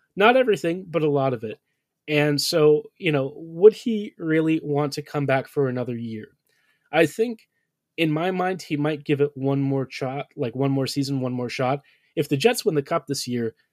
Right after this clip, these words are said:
I think he would step away. I, I think that would kind of be, like, the pinnacle of what he can accomplish, right?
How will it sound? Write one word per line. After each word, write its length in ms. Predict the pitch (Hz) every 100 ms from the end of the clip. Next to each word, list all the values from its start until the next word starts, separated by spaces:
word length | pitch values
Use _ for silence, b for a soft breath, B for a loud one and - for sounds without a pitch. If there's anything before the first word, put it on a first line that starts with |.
| _
I 120 | 165 156
think 180 | 160
he 80 | 147
would 160 | 139 123
step 280 | - 147 139
away. 340 | 123 113 107
I, 200 | 151 147
I 40 | 151
think 180 | 170 156
that 120 | 147
would 140 | 139
kind 180 | - 156
of 80 | 139
be, 140 | 143
like, 280 | 135 120 - _ _ _ _ _ -
the 120 | 156
pinnacle 480 | 143 185 170 165 151
of 120 | 131
what 120 | 131
he 60 | 139
can 180 | 131 131
accomplish, 640 | 113 - 135 - 117 -
right? 240 | 143 131